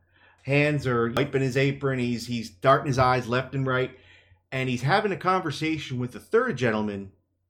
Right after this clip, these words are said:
standing in the shadows, so you can't really see him, but you can, you can tell that there's a,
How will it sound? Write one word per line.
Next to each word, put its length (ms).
standing 460
in 80
the 80
shadows, 540
so 60
you 160
can't 300
really 220
see 280
him, 160
but 140
you 120
can, 280
you 140
can 160
tell 240
that 140
there's 200
a, 200